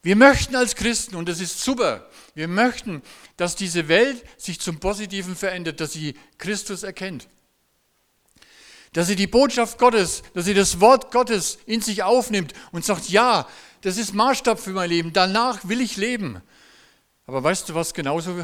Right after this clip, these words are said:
wichtig ist? Kennst du den Spruch,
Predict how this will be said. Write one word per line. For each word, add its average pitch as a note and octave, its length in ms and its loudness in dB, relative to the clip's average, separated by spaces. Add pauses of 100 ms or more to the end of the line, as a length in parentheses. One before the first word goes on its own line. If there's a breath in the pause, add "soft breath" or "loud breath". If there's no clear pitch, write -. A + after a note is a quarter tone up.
(120)
wichtig F3+ 320 -12
ist? - 240 -12 (1600 soft breath)
Kennst D3+ 300 -6
du E3+ 40 -6
den D3+ 180 -6
Spruch, - 500 -6